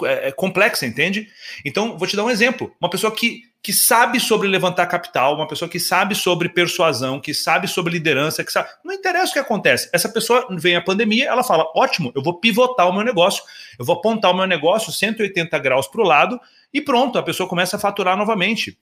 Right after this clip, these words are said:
Porque a segurança está nela e não no ambiente. E as pessoas não têm essa, essa, essa consciência. Aí elas ficam acreditando que elas têm que ir pra um lugar onde vão cuidar dela. Isso é o comportamento infantilizado. Não, desenvolva-se você pra que ninguém precise cuidar de você. Você vai cuidar de você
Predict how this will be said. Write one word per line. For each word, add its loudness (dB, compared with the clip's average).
Porque 0
a 2
segurança -2
está 0
nela 2
e -4
não 0
no 0
ambiente. 0
E -2
as -2
pessoas -6
não -4
têm -4
essa, -4
essa, -6
essa -6
consciência. -2
Aí 4
elas 2
ficam -4
acreditando -2
que -6
elas -2
têm -2
que -4
ir -4
pra -2
um 2
lugar 2
onde -2
vão 0
cuidar 0
dela. 0
Isso -2
é 0
o -2
comportamento -4
infantilizado. -2
Não, 0
desenvolva-se 0
você 0
pra -2
que -8
ninguém 0
precise -6
cuidar -2
de -6
você. -4
Você 0
vai 2
cuidar -4
de -10
você -2